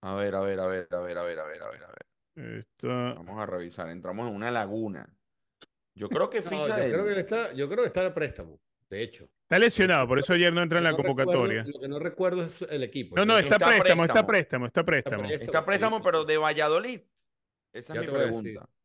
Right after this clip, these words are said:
Speaker 3: ya te voy a decir.
Speaker 1: A
Speaker 3: Él
Speaker 1: ver.
Speaker 3: está a préstamo de Valladolid, sí, de Real Madrid.
Speaker 1: De Valladolid.
Speaker 3: Exacto, sí, de
Speaker 1: Ahí está,
Speaker 3: Valladolid.
Speaker 1: dos millones de euros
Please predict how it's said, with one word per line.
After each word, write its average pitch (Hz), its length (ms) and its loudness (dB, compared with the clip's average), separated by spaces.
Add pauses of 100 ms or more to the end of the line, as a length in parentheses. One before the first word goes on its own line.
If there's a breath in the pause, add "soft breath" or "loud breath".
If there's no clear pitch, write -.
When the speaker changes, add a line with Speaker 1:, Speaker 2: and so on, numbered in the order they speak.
(240)
Speaker 3:
ya 113 200 -8
te 131 80 -8
voy 131 120 -2
a 123 40 0
decir. 101 460 -10 (520)
Speaker 1:
A 95 160 -6
Speaker 3:
Él 101 60 -2
Speaker 1:
ver. - 80 -2
Speaker 3:
está 156 120 -6
a - 100 -16
préstamo 156 600 -4
de 160 1040 -2 (880)
Valladolid, 117 580 -2
sí, - 100 -20 (360)
de 110 100 -8
Real 107 160 -8
Madrid. 104 260 -10
Speaker 1:
De 127 140 2
Valladolid. 104 600 2 (260)
Speaker 3:
Exacto, 104 460 -8
sí, - 100 -6 (100)
de - 140 -20
Speaker 1:
Ahí 123 160 2
está, 135 140 2
Speaker 3:
Valladolid. 113 220 0
Speaker 1:
dos 151 160 2
millones 170 440 -2
de 147 180 -2
euros 180 460 -4